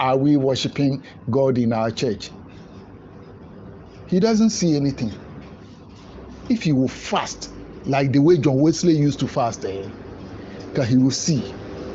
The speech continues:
what is wrong with the church. He asked me, I know he asked it out of anger, and I answered, the, "How are we worshiping the clergy in our church? Don't you see?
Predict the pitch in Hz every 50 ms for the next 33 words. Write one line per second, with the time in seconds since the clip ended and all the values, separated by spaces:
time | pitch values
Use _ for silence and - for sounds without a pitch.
0 | - - - 123 139 143 - - 127 117 - - 127 127 127 135 135 120 107 110
1 | 110 104 - - 127 110 95 85 - - - - - - - - 170 202 - -
2 | 226 233 247 - - 208 196 160 127 127 160 202 233 269 269 240 202 196 - -
3 | 214 220 214 - 185 170 185 175 165 160 151 156 139 - - - 175 160 160 160
4 | 147 135 113 117 110 - - - - - - - - 165 165 160 156 165 160 185
5 | 208 220 247 214 - 147 113 107 107 - - - - - - - - - - -
6 | - - - - - - - - - - - - 160 151 117 - - - - 165
7 | 180 185 180 - 135 143 143 147 156 170 170 170 170 - - - - - - 139
8 | 160 151 139 156 139 - 165 165 160 143 135 127 - - 139 143 147 147 131 143
9 | 151 143 - - - - - 139 135 131 127 127 127 123 127 120 - 156 131 107
10 | 98 - - - - - - - 381 466 466 - - 349 339 320 - - - -
11 | 320 330 320 285 240